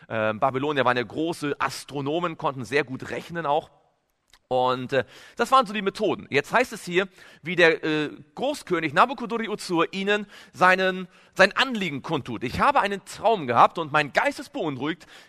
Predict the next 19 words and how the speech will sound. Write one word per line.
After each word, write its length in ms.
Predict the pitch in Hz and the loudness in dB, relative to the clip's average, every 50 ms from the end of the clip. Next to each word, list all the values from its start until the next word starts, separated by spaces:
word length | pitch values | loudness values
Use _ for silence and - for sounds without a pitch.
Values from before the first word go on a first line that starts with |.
| _ _ | _ _
bis 260 | - 240 262 - - - - | -2 -2 -2 -4 -6 -6 -4
ich 260 | 202 - 202 - - | -2 -2 -2 -4 -4
den 260 | - 202 202 208 - | -2 -2 -2 -2 -4
Traum 380 | - - 151 170 170 175 180 170 | -6 -2 2 4 4 4 2 0
verstehe." 400 | - 165 - - 240 214 120 - 117 120 - - | -2 -4 -2 0 0 0 0 0 -4 -10 -18 -8
Und, 360 | 110 123 123 123 127 120 - | -4 -4 -2 -2 -4 -4 -4
äh, 160 | 131 120 117 107 | -2 -2 -2 -2
für 160 | - - 135 | -4 -6 -6
die 120 | 117 107 | -4 -2
Experten 520 | 104 - - - - 170 180 185 180 175 143 | -4 -4 -6 -2 0 2 2 2 2 2 2
war 120 | 117 117 | 2 2
das 100 | 117 - | 2 0
natürlich, 460 | 127 113 - - 139 123 117 107 - | -4 -8 -8 -6 -4 -4 -4 -4 -4
äh, 160 | 117 107 101 - - - - - - - - | -4 -4 -4 -4 -8 -14 -20 -20 -20 -10 -4
eine 300 | - 131 120 120 - - | -2 0 0 0 2 2
ausgemachte 580 | 160 170 170 - - 156 139 139 139 - 135 | 2 0 0 -2 -2 2 4 4 2 2 0
Sache. 280 | 113 190 220 240 247 208 | -2 0 0 0 -2 -4
Sie 60 | 165 | 0
sagen, 340 | 147 160 160 170 165 165 | 4 4 4 4 4 0